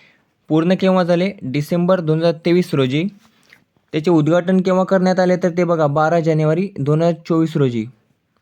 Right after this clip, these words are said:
बारा जानेवारी दोन हजार चोवीस रोजी त्याचे उद्घाटन करण्यात आले. या सागरी सेतूला नाव कोणाचे देण्यात आले? तर बघा,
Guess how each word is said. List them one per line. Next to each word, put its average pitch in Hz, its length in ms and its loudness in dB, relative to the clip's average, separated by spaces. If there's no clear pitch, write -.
बारा 139 320 0
जानेवारी 160 440 0
दोन 156 200 -4
हजार 156 120 -2
चोवीस 160 340 -4
रोजी 160 260 -2
त्याचे 143 200 -4
उद्घाटन 170 540 0
करण्यात 151 320 0
आले. 135 180 -2
या 160 140 -2
सागरी 170 360 -2
सेतूला 190 340 0
नाव 175 220 0
कोणाचे 190 320 0
देण्यात 185 360 0
आले? 180 160 2
तर 180 140 -2
बघा, 165 240 0